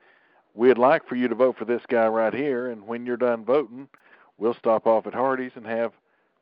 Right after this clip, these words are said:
sausage biscuits and coffee."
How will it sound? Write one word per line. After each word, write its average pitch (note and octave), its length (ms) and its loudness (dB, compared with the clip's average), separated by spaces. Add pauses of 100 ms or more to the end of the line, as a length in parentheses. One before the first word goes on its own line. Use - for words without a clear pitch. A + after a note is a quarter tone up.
sausage F#2 440 -4
biscuits - 500 -2 (1300)
and G2 420 -6
coffee." - 320 -12